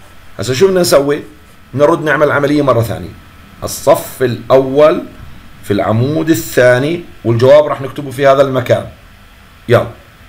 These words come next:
اثنين في اثنين، أربعة، زائد أربعة في صفر، صفر. إذا الجواب أربعة. إذا هذا راح نمسحه كلياته ونحط مكانه إيش؟ أربعة. يلا، اللي وراها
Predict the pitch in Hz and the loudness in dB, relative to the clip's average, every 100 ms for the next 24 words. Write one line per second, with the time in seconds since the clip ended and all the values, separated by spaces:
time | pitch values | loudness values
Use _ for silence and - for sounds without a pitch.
0 | - - 117 175 185 175 160 147 147 147 | -20 -12 0 2 2 0 -2 0 0 0
1 | - 127 120 - - - - - - - | 0 2 2 -2 -16 -20 -20 -20 -18 0
2 | 110 98 - - - _ _ _ - _ | 2 2 -2 -14 -20 _ _ _ -20 _
3 | 160 170 165 160 139 143 143 139 - 110 | 0 2 0 0 -6 -4 -4 -4 -8 -10
4 | 78 - 104 117 135 147 - 135 117 - | -12 -8 -6 0 4 4 2 0 -2 -4
5 | - - 98 120 123 113 143 143 113 110 | -16 -14 -8 -4 -2 -2 -4 -6 -4 -4
6 | 127 131 139 135 123 117 117 117 - 123 | -4 -2 -2 -2 -8 -8 -8 -6 -2 -2
7 | 135 98 120 131 - - - - - - | -4 -4 -4 -4 -10 -16 -20 -20 -20 -20
8 | - - - - 101 - - - - - | -20 -20 -4 -2 0 -4 -18 -20 -20 -20
9 | - - - - - - - 98 87 - | -20 -20 -20 -20 -20 -20 -14 -4 -4 -4
10 | - 131 151 120 - - | -6 -2 2 2 2 -4